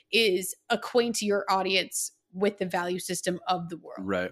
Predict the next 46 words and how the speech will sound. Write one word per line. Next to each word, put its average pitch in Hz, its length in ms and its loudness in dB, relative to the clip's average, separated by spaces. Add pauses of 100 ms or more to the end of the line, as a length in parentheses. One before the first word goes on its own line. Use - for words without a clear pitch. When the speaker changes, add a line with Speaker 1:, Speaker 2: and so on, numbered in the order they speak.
(120)
Speaker 1:
So - 120 0
that 247 160 8
we 285 180 8
understand 240 420 6
the 185 40 -4
stakes, - 600 -6
right? 190 280 0
Like, 185 180 -4
you 226 80 4
have 247 140 2
to 247 80 2
convey 196 420 4
stakes 180 500 -2 (260)
to 226 80 -2
people 214 260 0
who 214 120 0
can't 196 260 4
tell 202 100 4
the 196 80 4
difference 185 300 -2
between 190 280 0
this 185 160 -4
belt 175 240 -2
and 185 120 -4
that - 200 -6
one, - 180 -16 (260)
in 214 100 4
the 202 40 4
case 202 220 2
of 196 60 -2
the 185 60 -4
Devil 175 240 0
Wears 165 180 -4
Prada, - 440 -8
right? 202 260 4
Like, - 220 -8 (340)
and 240 340 8
especially 294 540 6
in 226 100 4
this 285 160 4
case 208 260 4
where 202 220 2
Andrew 240 380 6
is 196 200 2 (100)
in 247 340 8
world, 226 560 2